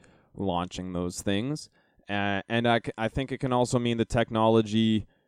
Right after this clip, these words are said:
um, you know, we, we use it as a servant. We use it as, uh, a replacement for the duties that we don't wanna do, um, including now, uh,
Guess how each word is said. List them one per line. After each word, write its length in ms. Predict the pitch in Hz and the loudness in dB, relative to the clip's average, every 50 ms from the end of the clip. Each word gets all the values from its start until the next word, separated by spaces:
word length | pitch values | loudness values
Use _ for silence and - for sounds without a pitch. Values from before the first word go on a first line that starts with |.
| _ _ _ _ _ _ | _ _ _ _ _ _
um, 800 | - 107 104 104 104 104 104 104 104 101 101 101 101 98 92 92 92 - - - _ - _ _ _ _ _ _ _ _ _ _ _ _ _ _ _ _ _ _ _ _ _ _ _ _ - _ | -2 2 2 4 4 4 4 2 0 -2 -4 -6 -8 -8 -8 -10 -14 -18 -20 -20 _ -20 _ _ _ _ _ _ _ _ _ _ _ _ _ _ _ _ _ _ _ _ _ _ _ _ -20 _
you 180 | - 120 117 117 | -14 -8 -6 -4
know, 140 | 113 110 107 | -2 -2 -2
we, 320 | 110 110 107 107 101 - _ | -4 -4 -4 -6 -8 -12 _
we 140 | - 123 113 | -2 0 0
use 360 | 110 107 107 113 127 135 127 | 0 2 6 8 10 10 10
it 80 | 131 120 | 8 4
as 160 | 110 104 98 | 4 2 2
a 60 | 101 | -2
servant. 560 | 104 - - 101 92 92 92 78 58 - - - | -6 -4 -2 -2 -2 -2 -4 -6 -12 -12 -6 -2
We 80 | 101 | -2
use 340 | 101 101 110 113 117 113 104 | 0 2 4 4 4 4 4
it 140 | 110 107 85 | 4 2 2
as, 600 | 78 98 101 101 95 92 92 - - - - - - | 2 0 2 2 2 0 0 -2 -6 -8 -8 -12 -8
uh, 540 | - 104 98 95 95 95 92 92 92 92 92 - | -4 -2 0 2 2 2 2 2 0 0 -2 -2
a 100 | - 104 | -2 0
replacement 640 | 104 104 95 - - - 104 104 - - 101 98 85 - | 0 0 0 -2 -2 -4 -4 -4 -4 -6 -10 -10 -10 -6
for 160 | - 104 98 | -4 -2 -2
the 100 | 95 92 | -2 -2
duties 360 | 92 101 98 95 98 95 87 | 0 -2 0 0 0 -2 -2
that 160 | - 92 90 | -2 0 0
we 80 | 98 98 | 2 2
don't 160 | 95 95 92 | 2 0 0
wanna 220 | 95 95 92 92 | 0 0 -2 -2
do, 400 | 92 92 95 92 92 90 90 - - _ _ _ _ _ _ _ _ _ | -4 -2 0 2 2 2 0 -2 -6 _ _ _ _ _ _ _ _ _
um, 260 | - - 92 90 90 85 | -10 -6 -6 -6 -6 -6
including 760 | 92 98 98 - - - 123 131 147 156 127 104 95 98 98 | -8 -10 -10 -12 -8 0 4 6 8 8 8 6 2 0 -4
now, 560 | 98 92 92 95 95 98 95 95 98 98 95 80 71 | -4 -4 -2 0 0 0 0 2 2 0 0 0 0
uh, 720 | 101 101 98 98 98 95 95 98 95 95 95 92 82 69 | 0 2 4 4 4 4 4 4 2 2 0 -2 -4 -6